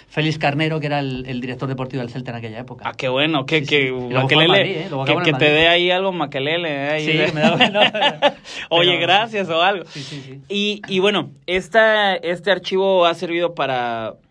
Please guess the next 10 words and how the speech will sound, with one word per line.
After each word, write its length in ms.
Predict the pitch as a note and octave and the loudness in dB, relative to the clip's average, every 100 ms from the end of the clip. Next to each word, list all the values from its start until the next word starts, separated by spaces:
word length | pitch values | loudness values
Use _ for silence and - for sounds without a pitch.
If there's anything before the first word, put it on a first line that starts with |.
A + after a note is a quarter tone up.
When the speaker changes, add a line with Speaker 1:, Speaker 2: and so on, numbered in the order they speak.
| _ | _
Speaker 2:
para 280 | B2+ A#2+ A#2+ | -6 -4 -4
saber 540 | - A#2+ A#2+ C#3 C#3+ | -6 -4 -2 0 -2
más 380 | C#3+ C#3+ D#3 D#3+ | -2 0 0 -2
sobre 480 | - - C#3 B2 B2 | -6 -6 -4 -4 -6
algunos 340 | A#2+ B2+ C#3 C#3 | -6 -6 -8 -6
partidos, 600 | C3 B2 C#3+ C#3 C3+ - - _ | -6 -6 -4 -4 -4 -10 -20 _
eh, 140 | - B2+ | -12 -6
de 140 | C3 | -6
ligas 360 | B2+ B2+ B2+ - _ - | -4 -4 -6 -12 _ -20
raras, 720 | A#2+ C3 D3 D#3 D3 C#3 C#3 | -8 0 2 4 2 0 -2